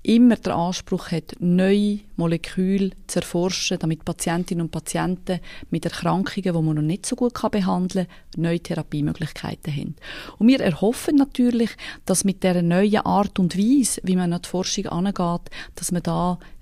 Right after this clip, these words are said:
ähm, zu neueren Therapien kommt, dass man effizienter wird, dass man unter Umständen auch schneller wird und dass man einfach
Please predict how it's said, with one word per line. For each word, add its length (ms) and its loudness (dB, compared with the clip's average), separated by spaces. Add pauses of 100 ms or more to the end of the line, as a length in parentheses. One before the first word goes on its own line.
(100)
ähm, 380 0 (200)
zu 160 -2
neueren 520 2 (280)
Therapien 640 0 (240)
kommt, 600 -4 (200)
dass 160 -2
man 140 0
effizienter 800 0
wird, 380 0
dass 140 -6
man 100 -4
unter 200 -4
Umständen 380 -4
auch 40 -4
schneller 480 0
wird 260 2 (260)
und 160 -4
dass 120 0
man 100 4
einfach 420 0